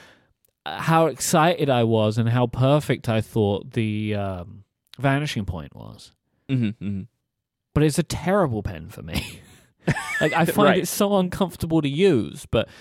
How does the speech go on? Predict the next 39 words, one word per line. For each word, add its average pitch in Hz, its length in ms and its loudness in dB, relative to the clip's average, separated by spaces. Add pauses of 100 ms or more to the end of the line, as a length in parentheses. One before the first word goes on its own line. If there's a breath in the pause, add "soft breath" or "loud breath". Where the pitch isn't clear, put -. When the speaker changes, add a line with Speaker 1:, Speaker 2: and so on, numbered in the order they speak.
(160 loud breath)
Speaker 1:
at - 100 -2
the 139 100 4
Speaker 2:
Right. 139 60 -2
Speaker 1:
time, 160 540 0
I 131 100 0
just 127 140 -6
didn't 156 140 0
really 139 160 2
know 139 100 4
what 131 140 6
I - 20 6
was 120 220 2
doing 113 480 2
and 107 80 -4
was, 110 120 0
I 110 40 0
think, 120 120 0
was 110 140 -8
blown 127 320 2
away 127 380 4
by 117 120 2
the - 100 -4
clickiness 104 480 -6
of 87 120 -6
it 92 220 -6
and 113 160 -8
just 117 180 -8
too 127 120 4
Speaker 2:
<laughs> - 20 6
Speaker 1:
excited. 143 640 2
And 120 160 -2
then 117 220 0
it's 120 140 -12
just 120 140 -8
like, 113 160 -2
"Oh, 135 180 2
this 113 140 -4
pen's 110 240 -6
amazing." 107 640 -8